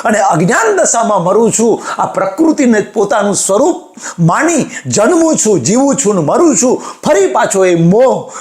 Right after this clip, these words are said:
પ્રકૃતિનો હિસાબ ઉકેલાવવા માટે ફરી જન્મ આપવો પડે. આ રીતે અનંત કાળથી આપણે બધા ભટકી રહ્યા છે, અનંત કાળ સુધી ભટકી રહીશું, પણ હવે નહીં ભટકીએ સાહેબ,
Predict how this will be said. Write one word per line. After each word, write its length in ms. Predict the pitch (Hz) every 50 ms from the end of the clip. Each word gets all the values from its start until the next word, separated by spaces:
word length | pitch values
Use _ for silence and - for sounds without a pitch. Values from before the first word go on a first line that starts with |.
| - - -
પ્રકૃતિનો 680 | - 185 190 - 240 226 196 214 226 233 196 160 143
હિસાબ 480 | 139 147 - - 196 202 196 - 156
ઉકેલાવવા 520 | 160 131 - 247 233 170 165 170 175 170 151
માટે 240 | 143 151 151 - -
ફરી 400 | - - - 147 247 349 349 277
જન્મ 300 | - 202 196 170 151 147
આપવો 280 | 147 - - 180 160 147
પડે. 320 | 175 175 160 160 139 - - - - 135 -
આ 180 | 156 196 233 285
રીતે 440 | 359 349 320 349 - 214 180 - - - - -
અનંત 420 | 190 196 226 285 392 403 359 -
કાળથી 560 | 220 - 185 180 190 208 - - - 190 180
આપણે 300 | 151 160 - - 180 160
બધા 280 | - 143 143 127 151 143
ભટકી 480 | 120 - 135 123 - - - 170 139 123
રહ્યા 260 | 131 131 143 151 147
છે, 300 | - - 143 131 120 - - - - -
અનંત 380 | 185 185 202 202 175 143 123 -
કાળ 360 | - - 135 147 185 202 180
સુધી 360 | - - - 175 139 123 143
ભટકી 500 | 107 98 151 143 - - - 202 196 185
રહીશું, 640 | 202 196 190 - - 269 359 339 233 - - - - -
પણ 180 | 202 - - - - - -
હવે 300 | 214 214 226 269 311 381
નહીં 280 | 320 254 233 214 180 120
ભટકીએ 540 | 180 165 175 156 - - - 117 120 143 131
સાહેબ, 380 | - - - 156 - - 147